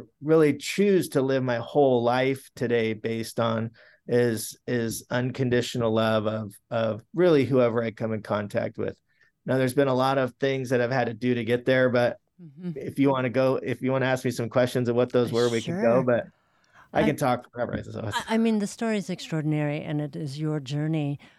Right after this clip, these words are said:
Speaker 2: Um, with the unconditional love, do you have that for yourself? And if so, how does that show up for you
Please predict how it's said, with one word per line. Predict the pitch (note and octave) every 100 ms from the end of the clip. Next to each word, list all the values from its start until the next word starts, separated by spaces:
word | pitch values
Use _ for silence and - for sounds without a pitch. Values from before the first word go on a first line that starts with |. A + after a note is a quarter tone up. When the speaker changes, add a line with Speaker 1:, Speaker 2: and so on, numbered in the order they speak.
| - _ -
Speaker 2:
Um, | E3 D#3 D3 D3+ - E3+
with | F#3 G#3
the | D#4+ C#4
unconditional | G3+ - F3+ D#3+ D3+ E3 D#3
love, | D3+ C3+
do | E3+
you | F#3
have | E3 F3 E3
that | E3
for | - D#3
yourself? | D3+ - D3+ D3
And | D3 D3
if | -
so, | D#3 D3
how | - E3
does | F3 -
that | D#3 -
show | - C#3
up | -
for | - C3+
you | C#3+ C#3